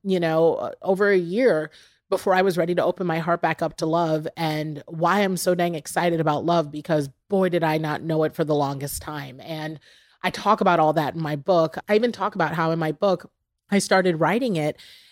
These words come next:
and partway through my divorce, 'cause I started my book before my divorce journey, and partway through, I actually scrapped half of my book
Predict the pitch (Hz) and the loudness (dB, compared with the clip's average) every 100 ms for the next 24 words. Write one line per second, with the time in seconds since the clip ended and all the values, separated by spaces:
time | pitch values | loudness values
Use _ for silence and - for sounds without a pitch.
0 | _ 190 180 170 165 156 - _ _ 208 | _ -2 0 0 -2 -6 -12 _ _ 2
1 | 196 202 185 185 180 175 160 151 170 - | 4 2 0 0 2 2 0 0 0 0
2 | 202 170 202 190 165 160 - 170 160 156 | -4 -2 0 0 0 -2 -4 -4 -4 -2
3 | 151 147 147 - 208 175 160 - - - | -4 -4 -6 -4 -4 -2 -6 -10 -20 -20
4 | _ 175 160 156 156 - 196 156 175 160 | _ -2 0 -2 -6 -4 -2 0 -2 -4
5 | 202 208 156 165 - 175 - - 170 185 | 0 2 2 -2 -6 -8 -10 -8 -6 -4
6 | 170 - - 185 170 - 165 156 147 139 | -6 -10 -8 -2 -2 -4 -10 -8 -8 -2
7 | 180 160 147 | 0 0 -2